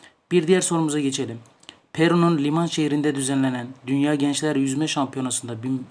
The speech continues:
bin beş yüz metre serbest mesafede on altı nokta on beşlik derecesiyle Dünya Gençler Şampiyonası olan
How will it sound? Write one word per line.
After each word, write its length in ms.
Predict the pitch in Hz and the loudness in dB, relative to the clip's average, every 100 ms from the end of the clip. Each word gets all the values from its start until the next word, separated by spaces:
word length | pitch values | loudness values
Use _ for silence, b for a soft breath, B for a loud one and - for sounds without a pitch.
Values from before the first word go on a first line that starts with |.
| - | -12
bin 240 | 127 131 | -8 -4
beş 240 | 147 156 143 | -2 -2 -2
yüz 80 | 139 | -2
metre 440 | 147 147 127 120 B B B | -2 -4 -8 -10 B B B
serbest 480 | - 143 131 151 151 | -4 -2 0 0 0
mesafede 500 | 143 135 120 120 120 | -2 -2 -4 -6 -6
on 140 | 139 | -2
altı 280 | 143 135 151 | -2 -2 -2
nokta 260 | 151 - 139 | -4 -2 -2
on 160 | 143 | 0
beşlik 460 | 139 135 147 139 135 | 0 -2 -6 -8 -6
derecesiyle 680 | 131 131 127 - 143 123 113 | -4 -2 0 0 -2 -4 -4
Dünya 280 | 131 139 139 | -2 0 0
Gençler 400 | 135 135 160 160 | 0 -2 -4 -4
Şampiyonası 640 | 147 139 139 135 131 143 | -2 -4 -2 -2 0 -2
olan 200 | 120 110 | -4 -6